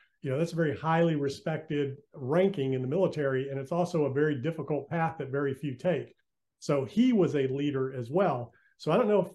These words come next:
you know, I don't ever remember any general direct leadership lessons from him, just hard work. Like, he made me work hard. You know, I did everything around our house, all of the chores, manual, with my hands, literally on my hands and knees, edging the yard with a hand trimmer,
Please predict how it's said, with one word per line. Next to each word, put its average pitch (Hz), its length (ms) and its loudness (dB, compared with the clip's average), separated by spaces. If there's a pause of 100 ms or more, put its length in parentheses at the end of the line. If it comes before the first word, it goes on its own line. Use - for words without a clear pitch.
(180)
you 175 140 0
know, 135 320 -4
I 175 60 -2
don't 220 200 -2
ever 190 180 2
remember 160 440 0
any 151 280 0
general 165 760 0
direct 135 460 -4
leadership 156 680 -2 (260)
lessons 156 560 -2
from 127 200 -4
him, 180 440 2 (200)
just 175 220 -2
hard 165 280 4
work. 139 320 0
Like, 131 260 -6
he 180 200 -2
made 160 340 -2
me 151 120 0
work 143 280 -4
hard. 123 380 -2
You 135 80 -4
know, 131 100 -2
I 160 80 0
did 147 300 0
everything 147 540 -2
around 131 300 -2
our 127 100 -4
house, 127 300 -6
all 156 220 0
of 131 80 -2
the 131 60 0
chores, 131 420 -2
manual, 135 640 0 (300)
with 180 220 -2
my 160 160 -2
hands, 131 360 -2
literally 160 260 2
on 151 80 0
my 135 100 -2
hands 147 280 0
and 135 100 -2
knees, 147 320 0 (320)
edging 175 340 2
the 156 80 2
yard 147 340 0
with 139 120 0
a 123 60 -4
hand 151 320 -2
trimmer, 156 440 -2